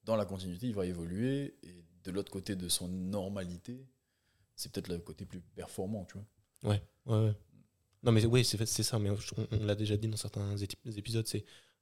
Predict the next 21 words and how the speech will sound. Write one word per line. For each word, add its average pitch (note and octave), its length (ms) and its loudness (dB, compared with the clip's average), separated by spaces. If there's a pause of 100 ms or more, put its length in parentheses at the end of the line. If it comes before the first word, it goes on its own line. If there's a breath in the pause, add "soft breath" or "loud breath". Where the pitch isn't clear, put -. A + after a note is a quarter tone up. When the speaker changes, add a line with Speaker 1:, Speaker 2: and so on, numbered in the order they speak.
(100)
Speaker 2:
c'est G#2+ 160 4
une G#2+ 140 8
erreur A#2 400 6 (100)
quand - 160 -4
on G#2 60 0
est G2 40 2
un G2+ 40 0
professionnel G2+ 340 -2
de - 40 -2
santé G#2 280 -4
ou G2+ 100 -2
professionnel G2 320 -4
du F#2+ 40 -2
sport C3 320 2 (280 loud breath)
de A2 60 0
considérer, G#2+ 840 0
euh, G2 160 -4
notre G2 260 -2
athlète - 380 0 (360 loud breath)
comme G2+ 220 4
étant, A#2 460 2